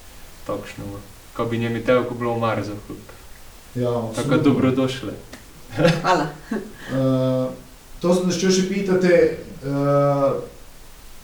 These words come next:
Speaker 2: mogoče mi toliko ne vemo, ali pa jaz sem kaj spremljal lige, kje bi sama mogoče, katera liga je tebi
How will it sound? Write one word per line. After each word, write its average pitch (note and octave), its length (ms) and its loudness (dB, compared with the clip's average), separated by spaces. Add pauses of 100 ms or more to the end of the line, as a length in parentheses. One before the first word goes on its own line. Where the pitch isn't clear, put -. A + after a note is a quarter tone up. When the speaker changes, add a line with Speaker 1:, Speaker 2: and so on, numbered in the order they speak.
(1160)
Speaker 2:
mogoče D#3+ 500 4
mi F#3+ 160 4
toliko G3 300 4
ne E3+ 120 4
vemo, F3+ 360 6
ali D3 120 6
pa C#3+ 240 2 (320)
jaz D3+ 200 4
sem D#3 120 -2
kaj D#3+ 160 4
spremljal D#3+ 460 2
lige, E3+ 320 4 (1000)
kje F3 200 8
bi G3 100 10
sama G3+ 340 6
mogoče, F3 540 8
katera E3+ 420 6
liga F#3 220 8
je F3+ 100 8
tebi D#3+ 560 4